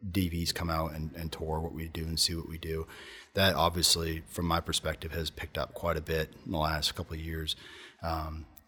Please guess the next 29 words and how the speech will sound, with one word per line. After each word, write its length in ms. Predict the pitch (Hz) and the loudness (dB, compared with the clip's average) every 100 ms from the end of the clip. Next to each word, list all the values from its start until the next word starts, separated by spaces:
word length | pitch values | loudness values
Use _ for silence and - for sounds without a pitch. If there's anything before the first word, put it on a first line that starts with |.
| - | -4
thanks 240 | 87 78 - | 0 2 2
to 60 | |
you 120 | 80 | 0
guys 360 | 80 76 76 76 | 2 4 4 2
and, 140 | 76 | 0
and 260 | 62 80 - | -2 -2 2
advocating, 500 | 80 82 - 80 80 | 2 2 2 -2 -2
and 120 | 80 | -2
advocating 500 | 78 80 82 80 78 | 0 0 0 -2 -4
for 480 | - 80 76 73 73 - | -4 -4 0 0 -2 -6
this 280 | 85 82 - | -4 0 0
new 80 | 82 | 0
mission 300 | 78 - 78 | 0 0 0
and 100 | 76 | -2
new 80 | |
airframe. 480 | 78 80 - 73 71 - - - - - | -2 -2 -2 -4 -4 -6 -14 -18 -12 2
Um, 280 | 87 78 | 4 4
but 120 | 78 85 | 4 4
what's, 380 | 92 92 - | 6 8 6
what, 220 | - 98 95 87 - | 6 2 2 -2 0
are 80 | 92 | 4
we 100 | 87 | 6
allowed 260 | 85 87 80 | 6 6 4
to 60 | |
talk 140 | 85 78 | 2 2
about 320 | 80 80 80 | 4 6 4
what 240 | 80 82 - - - | 2 0 -2 -18 -6
is 180 | 85 80 | -2 0
next? 560 | 85 85 87 - - | 2 0 2 0 0